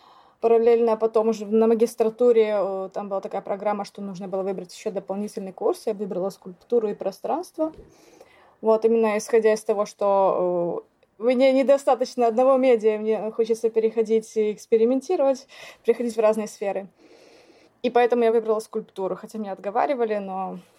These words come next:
ладно, это не важно, это потом, может быть, поговорим об этом. А потом я работала какое-то время реставратором,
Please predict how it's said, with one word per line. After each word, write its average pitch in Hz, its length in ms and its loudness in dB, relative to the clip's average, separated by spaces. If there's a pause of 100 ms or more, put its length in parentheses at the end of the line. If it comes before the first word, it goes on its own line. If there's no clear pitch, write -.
(280)
ладно, 175 280 -2
это - 180 -8
не 190 80 -10
важно, 175 260 -8
это - 200 -18
потом, 185 260 -10
может 180 160 -6
быть, 190 140 -12
поговорим 190 360 -10
об 180 60 -10
этом. 185 200 -10 (520)
А - 180 -2 (140)
потом 277 580 0
я 262 120 4
работала 233 340 0
какое-то 226 320 -2
время 220 280 2
реставратором, 262 1040 -2